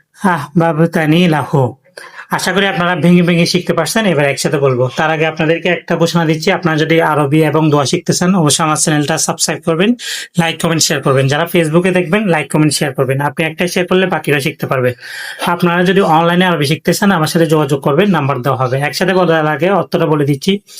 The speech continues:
যিনি জন্য তুমি আমাকে ভালোবেসেছ, তিনি আল্লাহ তোমাকেও ভালোবাসুন। ব্যাখ্যা। যখন কেউ বলবে, "আমি আপনাকে আল্লাহর জন্য ভালোবাসি", তখন উত্তরে এই দোয়াটি বলা হয়।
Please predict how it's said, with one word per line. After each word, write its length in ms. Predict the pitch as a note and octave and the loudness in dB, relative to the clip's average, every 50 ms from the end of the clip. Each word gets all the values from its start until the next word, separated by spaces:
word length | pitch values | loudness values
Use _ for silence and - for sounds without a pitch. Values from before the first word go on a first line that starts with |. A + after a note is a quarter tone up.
| - - - - - - - - - - | -18 -18 -16 -14 -14 -14 -14 -10 -2 2
যিনি 140 | F3 E3 F3+ | 2 2 4
জন্য 260 | F3 G#3 G3 G3+ G#3 | 4 4 4 4 4
তুমি 220 | G3+ G#3 F3+ F#3 | 4 4 4 4
আমাকে 380 | F#3+ F3+ E3+ E3+ E3 - - F3+ | 4 4 2 0 -2 0 0 0
ভালোবেসেছ, 640 | D#3 D#3 D#3+ F3 F3 E3+ E3 F3 - F#3 E3 - G3+ | 2 2 4 4 4 4 4 4 2 0 0 2 2
তিনি 460 | G#3 A3+ - _ - - F3 D#3+ F3 | 0 0 -2 _ -4 -2 0 2 2
আল্লাহ 240 | E3+ D#3+ D#3+ E3+ E3+ | 2 2 2 2 0
তোমাকেও 480 | E3+ - D#3+ D#3 D3 D3 - F#3 G3 | 0 0 0 0 0 0 0 0 2
ভালোবাসুন। 580 | F3 C#3 C#3+ D#3+ D3 C#3 C#3 - - D3 C3+ A#2+ - - - - - _ _ _ _ - | 2 2 2 2 2 2 0 0 0 -2 -4 -4 -6 -10 -18 -20 -20 _ _ _ _ 0
ব্যাখ্যা। 340 | D#3 D3+ D#3 D#3+ D#3+ D3+ D#3 - - - - - - - - - _ - | 0 0 0 -2 -4 -6 -6 -8 -14 -20 -20 -20 -20 -20 -20 -8 _ 2
যখন 380 | D3+ E3+ E3 - G#3+ G#3+ G#3 G3 | 2 2 2 2 2 2 2 4
কেউ 160 | G3+ G3+ G3+ | 4 4 4
বলবে, 320 | F3+ F#3+ F#3 F3 F#3 G#3 A3 A3+ G#3 G#3 | 4 4 4 4 2 2 0 -2 -4 -2
"আমি 280 | F#3+ D#3+ D#3 E3+ F3+ F3+ | 0 0 2 2 2 2
আপনাকে 380 | E3+ E3+ - D#3 D3+ - E3+ | 2 0 0 -2 0 0 0
আল্লাহর 260 | E3 D#3 D3+ D3+ D3+ C#3 | 0 0 0 0 0 0
জন্য 220 | D#3 D#3+ D#3+ D#3 | 2 2 2 2
ভালোবাসি", 400 | C#3 D3 D#3+ D#3+ D#3+ D3+ - E3+ | 2 2 2 2 0 0 0 0
তখন 320 | E3+ - D3 - E3+ E3 | 0 -2 -2 0 0 0
উত্তরে 260 | D#3 D#3 - C#3+ D3+ C#3+ | 0 0 0 0 2 2
এই 60 | C3+ | 2
দোয়াটি 360 | B2 C#3 C#3 C3+ C3+ F3 F3+ | 2 2 2 2 2 2 2
বলা 220 | F3 D#3 C#3+ C3 | 2 2 2 0
হয়। 180 | A2+ B2+ B2 A#2+ | 0 -2 -4 -4